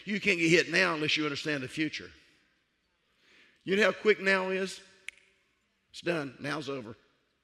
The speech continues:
Which now are you in? See what I'm saying to you? So Jesus said, "I refuse.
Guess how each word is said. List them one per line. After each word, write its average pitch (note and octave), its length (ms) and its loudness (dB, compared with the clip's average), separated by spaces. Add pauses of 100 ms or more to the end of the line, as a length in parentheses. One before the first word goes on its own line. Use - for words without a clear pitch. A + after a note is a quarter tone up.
(480)
Which E3 200 -4
now E3+ 260 -2
are D3 120 -2
you C#3 140 -4
in? C3 280 -6 (1600)
See E3 160 -4
what D#3+ 100 -4
I'm D#3 80 -6
saying E3+ 280 -6
to F3+ 100 -8
you? F#3+ 200 -8 (680)
So F#3 140 0
Jesus G#3 480 2
said, G3 180 0
"I A3 100 -2
refuse. G3+ 680 -2